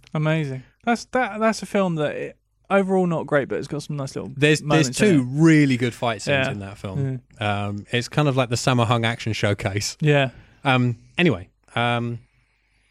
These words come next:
Speaker 2: I'm all over the place. And this film's a bit all over the place as well, to be honest.
Speaker 1: <laughs> Fair enough.
Speaker 2: Um, oh, two other people who pop up in this,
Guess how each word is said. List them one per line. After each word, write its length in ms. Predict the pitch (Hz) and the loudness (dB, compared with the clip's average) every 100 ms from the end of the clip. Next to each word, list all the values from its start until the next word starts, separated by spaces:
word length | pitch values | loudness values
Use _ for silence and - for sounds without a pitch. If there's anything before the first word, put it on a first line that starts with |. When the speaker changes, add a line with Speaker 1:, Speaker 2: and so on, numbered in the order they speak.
| _ _ _ _ - | _ _ _ _ -6
Speaker 2:
I'm 180 | 120 120 | 0 0
all 140 | 110 | 2
over 160 | 110 107 | 0 -2
the 80 | 107 | -8
place. 320 | - 95 - | -10 -12 -10
And 140 | - 180 | -2 2
this 140 | 180 | 2
film's 240 | - 110 101 | 2 0 0
a 20 | |
bit 120 | 101 | -6
all 120 | 95 | -4
over 140 | 98 98 | -6 -6
the 60 | |
place 240 | - 101 - | -8 -10 -6
as 100 | 104 | -2
well, 140 | 110 | -2
to 100 | 101 | -2
be 100 | - | -4
honest. 240 | 104 107 160 | -2 2 4
Speaker 1:
<laughs> 260 | 143 131 | 4 2
Fair 120 | 151 | 0
enough. 260 | 131 135 - | -4 -4 -2
Speaker 2:
Um, 680 | 131 131 131 135 131 135 131 - _ _ _ _ | 2 4 4 4 2 0 -6 -10 _ _ _ _
oh, 200 | 185 147 - | 0 0 0
two 200 | - 226 | 0 2
other 140 | 208 190 | 2 0
people 320 | 127 107 95 | -2 -4 -8
who 280 | - 123 107 | -2 -2 -2
pop 260 | - 127 | -4 -4
up 160 | 104 - | -6 -10
in 80 | 95 | -12
this, 320 | 98 123 - | -8 -10 -10